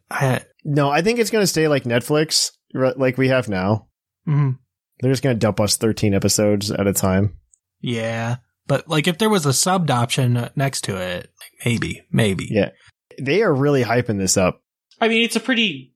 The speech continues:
Speaker 3: drastic change.
Speaker 2: Yeah.
Speaker 3: So it makes sense that they would.
Speaker 1: Yeah, but we're not getting episodes for it in America until, what, probably August at the earliest? Uh,
Speaker 2: August at the earliest. My full expectation is not even until, like,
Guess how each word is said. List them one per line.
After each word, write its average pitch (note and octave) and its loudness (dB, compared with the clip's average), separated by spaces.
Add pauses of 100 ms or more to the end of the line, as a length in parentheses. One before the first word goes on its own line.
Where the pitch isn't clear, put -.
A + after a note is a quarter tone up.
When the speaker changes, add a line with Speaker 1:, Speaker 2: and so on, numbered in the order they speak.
(140)
Speaker 3:
drastic E3 -2
change. G#2+ -2 (300)
Speaker 2:
Yeah. B2 2
Speaker 3:
So A2+ -4 (380)
it F#3+ 0
makes G3 -2
sense D3+ 2
that C#3+ -4
they B2+ 2
would. G#2+ 0
Speaker 1:
Yeah, F3+ 0
but D3+ -4
we're E3+ 2
not G3 2
getting G3 0
episodes D3+ 0
for D3+ 0
it C3+ 0
in D3 -2
America C3 0
until, B2 -4 (320)
what, A2 -6
probably C#3 4
August B2 0
at B2 -4
the C3+ 2
earliest? D3 0
Uh, A2+ -8 (340)
Speaker 2:
August F3+ 0
at G3 0
the C#3+ 0
earliest. D3 0
My C3+ 2
full F3+ 0
expectation C#3 0
is B2 0
not A2 2
even A#2+ 2
until, A2+ 2
like, G2+ 0